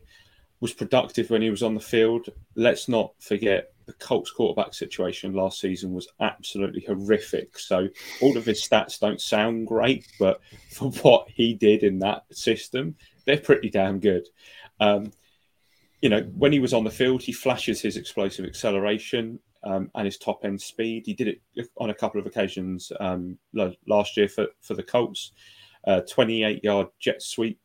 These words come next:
against the Commanders in week eight, had a catch and run touchdown against the Raiders in week ten. You know, six hundred twenty-three receiving yards, three touchdowns, nine point nine yards per reception.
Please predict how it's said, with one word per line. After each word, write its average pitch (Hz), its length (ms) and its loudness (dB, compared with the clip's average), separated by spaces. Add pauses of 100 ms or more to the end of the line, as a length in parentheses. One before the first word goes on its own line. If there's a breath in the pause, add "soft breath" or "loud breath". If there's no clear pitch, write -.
against - 520 -6
the 95 300 -2
Commanders 107 400 0
in 98 100 -6
week 98 240 -4
eight, 110 280 0
had 92 100 -6
a 92 40 -10
catch - 360 -8
and 101 100 -8
run 98 160 -2
touchdown - 440 -8
against - 380 -8
the 95 360 -4
Raiders 101 460 0
in 92 100 -6
week 95 260 -8
ten. 101 380 -2 (480 soft breath)
You 123 100 0
know, 98 100 2 (420)
six - 300 -4
hundred 110 300 -2
twenty-three 104 520 -2
receiving 98 500 -4
yards, 95 320 -2
three 104 220 -4
touchdowns, 92 920 -4
nine 104 260 0
point - 280 -6
nine 95 480 0
yards 95 280 2
per 90 160 -2
reception. 90 640 -4